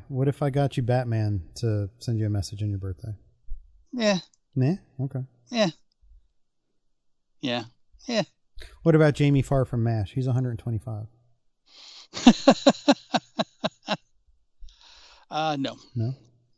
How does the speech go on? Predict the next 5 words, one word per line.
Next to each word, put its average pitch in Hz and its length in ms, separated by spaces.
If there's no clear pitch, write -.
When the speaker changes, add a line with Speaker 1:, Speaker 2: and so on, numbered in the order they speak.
Speaker 2:
No. - 120
Speaker 1:
Is 139 160
there 147 180
any 151 300
celebrity 147 840